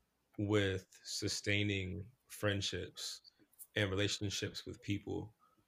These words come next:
Um, there have been a couple of times where I've, I've kind of just broken down and I couldn't quite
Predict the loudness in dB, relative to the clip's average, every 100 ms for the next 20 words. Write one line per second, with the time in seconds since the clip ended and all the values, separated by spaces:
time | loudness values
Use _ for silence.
0 | _ 4 6 6 4 -2 -6 -8 -12 _
1 | _ _ _ _ _ _ _ _ -10 -10
2 | _ -2 6 6 6 2 2 2 2 0
3 | -2 -2 0 0 0 0 2 2 2 0
4 | -2 -2 0 0 0 -4 -8 _ _ _
5 | _ _ 4 4 4 0 -10 -20 _ -4
6 | -4 -2 -2 0 0 -2 -2 0 0 0
7 | -4 -2 -2 0 0 -2 -6 -10 -8 -6
8 | -6 -8 -6 -2 0 0 2 2 2